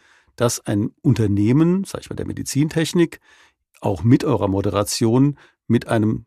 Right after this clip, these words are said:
Dramaturgen zusammenarbeiten kann? Also wie, wie ist diese Übersetzungsarbeit zu verstehen? Welche Rolle spielt das?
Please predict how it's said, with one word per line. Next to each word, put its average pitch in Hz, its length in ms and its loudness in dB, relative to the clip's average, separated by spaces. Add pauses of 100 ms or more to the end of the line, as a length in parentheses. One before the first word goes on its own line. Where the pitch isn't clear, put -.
Dramaturgen 104 720 2
zusammenarbeiten - 1300 -4
kann? - 340 -6
Also 110 200 -8 (120)
wie, 135 300 -4
wie 170 220 -2
ist - 200 -4
diese 143 180 0
Übersetzungsarbeit 117 920 -2
zu 110 100 -10
verstehen? 104 500 -6
Welche 110 180 -4
Rolle 135 200 -2
spielt - 300 -10
das? - 260 -12